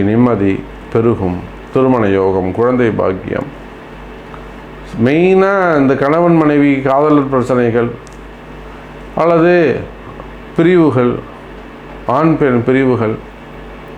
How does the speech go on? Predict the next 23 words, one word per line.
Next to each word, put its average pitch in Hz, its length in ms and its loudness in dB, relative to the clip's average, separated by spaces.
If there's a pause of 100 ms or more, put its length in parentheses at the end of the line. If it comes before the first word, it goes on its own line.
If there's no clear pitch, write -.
(1040)
அல்லது 165 280 4 (180)
டிபார்ட்மெண்ட் 143 640 2
வைஸ் 131 220 2
நடக்கக்கூடிய 127 500 2 (140)
என்கொயரிகள், 135 580 4
இதனால 143 240 4 (140)
பிரச்சனைகள் 123 460 2
இருக்குமே. 120 360 2 (160)
மெயினா 196 280 2
அதெல்லாம் 147 340 2
கலகம், 143 380 2 (160)
செய்வினை 151 440 4
கோளாறு, 123 320 2 (100)
நேரம்தான் 170 640 2
காரணம். 113 340 -2 (1400)
அந்த 165 180 4
மாதிரி 165 240 2
கெட்ட 147 280 0
நேரங்கள் 143 420 2
இருக்குமேயானால் 120 800 2
அவையெல்லாம் 110 540 2
கூட 120 120 2 (140)
விலகி, 123 340 2